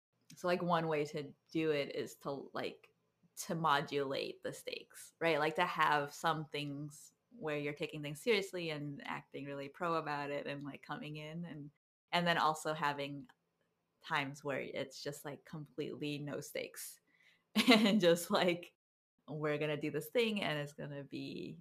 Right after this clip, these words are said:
you know. And I think, like, we've done, maybe an example is, like, we, we,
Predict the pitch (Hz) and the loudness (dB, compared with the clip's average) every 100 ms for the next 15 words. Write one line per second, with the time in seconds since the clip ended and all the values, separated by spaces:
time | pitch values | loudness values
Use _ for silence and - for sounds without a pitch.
0 | - 165 147 - 202 202 160 202 220 214 | -8 -6 -4 0 4 6 6 6 6 4
1 | 208 170 - - _ _ _ _ _ 170 | 2 2 0 -14 _ _ _ _ _ 2
2 | 170 165 - 156 156 156 151 151 _ - | 2 0 -4 -4 -4 -6 -8 -12 _ 0
3 | 160 160 147 147 143 147 151 147 147 143 | 0 2 0 -2 -4 -2 -2 0 0 -2
4 | 143 - 151 147 _ 151 151 147 147 147 | -6 -2 -4 -4 _ -4 0 0 -2 -4
5 | 151 | -6